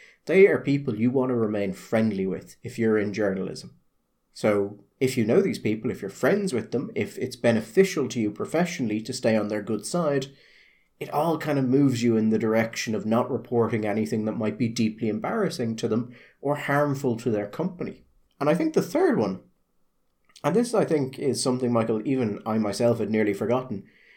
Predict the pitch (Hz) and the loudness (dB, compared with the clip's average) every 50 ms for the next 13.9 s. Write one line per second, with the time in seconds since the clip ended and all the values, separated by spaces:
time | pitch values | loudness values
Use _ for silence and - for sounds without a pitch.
0 | _ _ _ _ _ _ - 147 147 139 127 139 151 147 147 - 151 147 180 240 | _ _ _ _ _ _ -2 0 2 2 4 4 4 2 2 0 -2 0 0 0
1 | 254 202 143 113 113 110 104 107 - - 127 110 - - 120 - - - 127 110 | 2 2 0 0 0 -2 -4 -4 -2 -2 -2 -2 0 -2 -6 -6 -6 -6 -4 -2
2 | 110 123 185 220 220 - - - 127 117 101 101 101 98 95 95 - 101 196 117 | 0 0 0 0 0 -2 -2 -2 -2 -2 -2 -2 -2 -2 -4 -4 -6 -6 -2 0
3 | 143 151 254 104 196 - 214 104 208 - - - - 220 - - - - - - | 0 2 2 0 -2 -4 -6 -6 -6 -4 -6 -4 -2 -2 -4 -4 -6 -10 -12 -12
4 | - _ _ _ _ _ _ _ _ _ _ - 120 117 139 139 131 131 - - | -14 _ _ _ _ _ _ _ _ _ _ 0 2 4 4 4 2 0 0 -2
5 | 110 101 98 - - 233 147 123 92 110 92 87 - - - 120 107 98 110 107 | -2 -2 -2 -2 -2 0 0 0 -2 -4 -6 -6 -6 -8 -6 -4 -4 -2 -4 -4
6 | 107 - - 113 98 110 165 247 226 151 110 104 - - - - _ _ _ _ | -6 -6 -8 -6 -4 -2 0 0 0 -2 -2 -4 -6 -6 -10 -20 _ _ _ _
7 | _ _ _ _ _ _ _ _ _ _ - 135 151 170 180 165 135 - - 208 | _ _ _ _ _ _ _ _ _ _ 0 2 2 4 4 2 0 2 4 4
8 | 240 233 185 120 98 98 95 - - _ _ _ _ _ _ _ _ _ _ - | 4 4 2 -2 -2 -2 -4 -8 -16 _ _ _ _ _ _ _ _ _ _ 2
9 | 135 165 190 185 170 165 135 113 110 127 143 156 180 196 190 - 208 202 185 - | 4 6 6 6 6 4 2 2 4 4 4 4 4 2 2 0 -2 -2 0 0
10 | - 131 110 101 101 98 107 95 107 107 117 - - 165 208 196 - 185 - - | 0 0 0 0 0 0 0 0 0 0 0 0 -2 -2 -2 -2 -2 -4 -2 -2
11 | 117 98 92 95 - 92 92 95 - - 110 - 120 110 110 - - - - 123 | -2 -2 -2 -4 -6 -10 -12 -8 -6 -6 -6 -2 -2 -2 -2 -2 -6 -2 0 0
12 | 147 - - 135 - 131 120 113 117 120 107 104 107 113 117 113 110 110 95 113 | 0 2 0 -2 0 0 -2 0 0 -4 -4 0 2 2 2 2 0 -4 -4 -2
13 | 117 131 160 - - 110 107 - - 107 101 98 - - 110 107 - | 0 0 2 2 2 0 0 0 -2 -2 -2 -2 -2 -6 -6 -8 -8